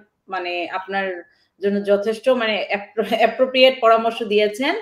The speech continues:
আর, আর আপ-, আহমেদ শম্পা আপু, আপনি আসলে জানতে চাচ্ছেন, আপনি আরো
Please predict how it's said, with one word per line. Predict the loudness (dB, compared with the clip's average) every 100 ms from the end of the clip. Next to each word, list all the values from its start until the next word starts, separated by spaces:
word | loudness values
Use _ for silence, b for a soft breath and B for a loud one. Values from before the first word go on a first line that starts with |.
| B B B B
আর, | -2 0 2 2 -2 -8 -18 _
আর | 0
আপ-, | 0 -2 -4 -6 -6 _ _ _
আহমেদ | -6 -2 2 4 4
শম্পা | 0 -6 -6 -2 0
আপু, | 0 -2 -10
আপনি | -10 -6 -6
আসলে | -4 -4
জানতে | 0 0 -2 -6
চাচ্ছেন, | -6 -6 -6 -6
আপনি | -4 -2
আরো | -2 -2